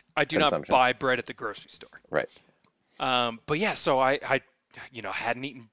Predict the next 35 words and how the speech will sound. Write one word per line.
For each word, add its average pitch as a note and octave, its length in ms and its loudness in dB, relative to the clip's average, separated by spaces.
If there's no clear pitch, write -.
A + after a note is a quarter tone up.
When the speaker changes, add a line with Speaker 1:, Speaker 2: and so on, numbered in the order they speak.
Speaker 1:
ha-, A#2+ 320 -10
and G#2+ 220 -6
I G2+ 40 -6
had A2 140 -8
made D#3 280 -2
sure D3+ 320 -2
before A#2+ 320 -6
this A2+ 140 -10
experiment, G#2 560 -8
had G#2 200 -10
not, A#2 260 0
had A#2 200 -12
specifically C#3 560 -2
not A2+ 240 0
eaten A2+ 240 -10
any C3 220 -4
bread G#2+ 300 -4
for, G#2+ 160 -8
like, G2 160 -8
a - 60 -16
week G2 340 -12
or G2+ 100 -8
whatever G2 320 -8
it F#2+ 60 -10
was, G2 380 -4
Speaker 2:
Mm-hmm, G#2+ 180 -6
mm-hmm. G2+ 160 -6
Speaker 1:
and G#2+ 200 -6
then G#2 160 -8
had G#2+ 340 -6
the G2+ 340 -6
two D3 200 -8
pieces A#2+ 360 -10
of G#2 100 -16
pizza A#2 420 -10